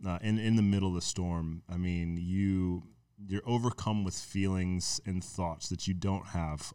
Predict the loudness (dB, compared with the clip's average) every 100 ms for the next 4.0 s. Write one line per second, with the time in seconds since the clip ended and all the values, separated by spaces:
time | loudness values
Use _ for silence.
0 | -8 -6 -6 -8 -10 -12 -14 -20 -20 -4
1 | 2 4 4 0 0 -2 -2 -4 -2 0
2 | 0 2 2 2 2 0 -2 -2 -2 -4
3 | -6 -14 -20 _ -4 0 0 0 -4 -6